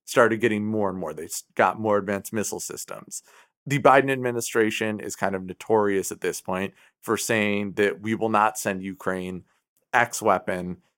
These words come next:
And then about a month later, miraculously, Ukraine has X weapon that they got from the United States. And that's been with Abrams tanks. It's been with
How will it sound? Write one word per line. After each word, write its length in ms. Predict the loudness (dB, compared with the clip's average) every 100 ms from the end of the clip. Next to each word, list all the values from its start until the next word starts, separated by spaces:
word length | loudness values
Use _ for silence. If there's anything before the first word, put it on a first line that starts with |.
| _ -2
And 160 | 2
then 140 | 4 4
about 180 | 6 4
a 60 |
month 320 | 4 2 2
later, 500 | 2 4 4 4 0 -4 _ -4
miraculously, 680 | 4 4 4 -2 -6 -4 -4
Ukraine 460 | -4 -2 -2 -2
has 220 | 0 -2 -2
X 240 | -6 -8 -4
weapon 440 | -4 -4 -10 -14 _ _ _
that 120 | -4 -2
they 120 | 0
got 200 | 0 0
from 140 | -4
the 80 | -10
United 420 | -10 -10 -12 -14
States. 360 | -12 -12 -10 -8
And 220 | -8 -8 _ _
that's 260 | 2 2 2
been 300 | 0 0 0
with 180 | -8 -2
Abrams 460 | 2 4 2 -2 -4
tanks. 460 | -4 -4 -4 -8 -8
It's 180 | -8 -4
been 280 | -4 -4
with 240 | -8 -10